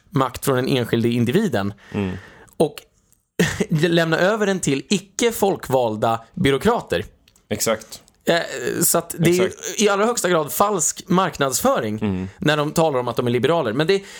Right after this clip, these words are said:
Speaker 1: det, egentligen så
Speaker 2: Jean-Claude Juncker.
Speaker 1: Ja, men egentligen så kanske jag ska säga emot mig själv direkt och säga att det kanske inte är så falskt, för det är ju en, det är ju en, det är en falsk frihet de proklamerar.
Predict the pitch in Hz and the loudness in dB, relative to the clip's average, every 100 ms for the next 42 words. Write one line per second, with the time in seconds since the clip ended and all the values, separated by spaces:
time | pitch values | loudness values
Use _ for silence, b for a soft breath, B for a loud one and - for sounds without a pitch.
0 | B - - - - - 214 240 269 - | B -4 -4 -8 -12 0 2 2 0 2
1 | 147 117 123 107 107 107 - 101 202 233 | 2 2 0 0 0 -2 0 2 2 0
2 | - 247 269 285 254 254 226 226 220 226 | 0 2 2 0 0 0 0 0 2 0
3 | 196 - 202 131 - 104 - - - 208 | 0 0 0 -2 -8 -16 -10 -2 0 2
4 | 185 - - 226 277 - 226 175 147 180 | 0 -2 0 2 0 0 0 0 0 0
5 | 208 160 156 - - 165 190 208 196 240 | 0 0 0 0 -2 0 0 0 2 0
6 | 269 196 - 117 - - 156 185 208 196 | 0 0 0 -2 -2 -2 0 0 0 -4
7 | B B B B B 170 190 214 214 208 | B B B B B 0 2 0 2 2
8 | 220 240 277 254 - - 214 220 156 208 | 2 0 0 -4 -6 -2 0 2 2 2
9 | 220 - - 165 170 143 165 220 233 104 | 0 -2 -2 0 0 0 0 2 0 0
10 | 98 | -6